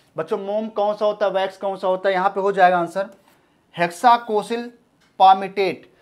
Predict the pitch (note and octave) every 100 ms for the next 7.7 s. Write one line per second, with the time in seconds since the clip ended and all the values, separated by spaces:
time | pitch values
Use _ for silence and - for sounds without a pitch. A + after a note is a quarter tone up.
0 | _ _ G3+ G3+ G3+ G3 G3+ F#3 D#3+ F#3
1 | G3 G3+ G3+ G3+ F#3+ F3+ E3+ F3 D#3 D3+
2 | D#3 F3+ F#3 - G3+ G3 F#3 F#3+ F3+ -
3 | F3+ E3+ F#3 D#3+ D#3+ - F#3+ F3+ E3+ G3
4 | A3+ _ _ - F3+ F3+ F3+ F#3 F3 -
5 | _ _ _ _ - D#3+ E3+ A#3 - G3
6 | G3+ G#3 A3 G#3+ A#3 A#3 F3 F#3 G#3 G#3+
7 | G3 F#3+ G3+ G3+ G3 G3+ G3